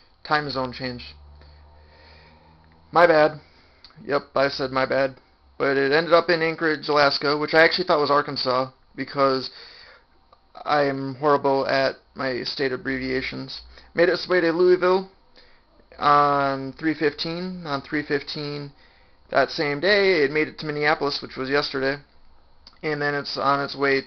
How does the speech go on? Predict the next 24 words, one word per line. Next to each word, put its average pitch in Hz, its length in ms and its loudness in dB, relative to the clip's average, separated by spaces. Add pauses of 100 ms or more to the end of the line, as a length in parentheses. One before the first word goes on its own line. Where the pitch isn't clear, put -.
to 135 360 -6
Eagan, 147 280 -6
Minnesota, 170 500 0
and 143 160 -2
at 139 140 -4
six - 260 -4
oh 180 60 -2
nine, 180 320 0
right 151 160 0
after 160 240 2
I 156 80 4
woke 147 260 2
up, 185 300 4 (640)
I 220 180 2
saw 143 320 4
that 139 220 4
it 147 80 2
was 147 120 -2
out 147 200 2
for 160 80 -10
delivery, 151 580 -4
and 139 300 -2
by 143 180 8
s-, - 300 -4